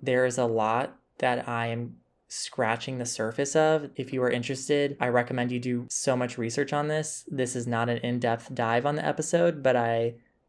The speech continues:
I picked out what I thought were the most important parts, and here they are. There was a women's discussion in Cologne on January sixth, so just a few days after these attacks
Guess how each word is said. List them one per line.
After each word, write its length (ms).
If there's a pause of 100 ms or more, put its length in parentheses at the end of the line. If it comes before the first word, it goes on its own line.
(200)
I 120
picked 280
out 180
what 100
I 100
thought 240
were 80
the 80
most 380
important 380
parts, 420
and 520 (240)
here 280
they 160
are. 380 (280)
There 220
was 260
a 160
women's 420
discussion 640
in 220
Cologne 520
on 180
January 500
sixth, 640
so 220
just 240
a 40
few 240
days 280
after 280
these 220
attacks 760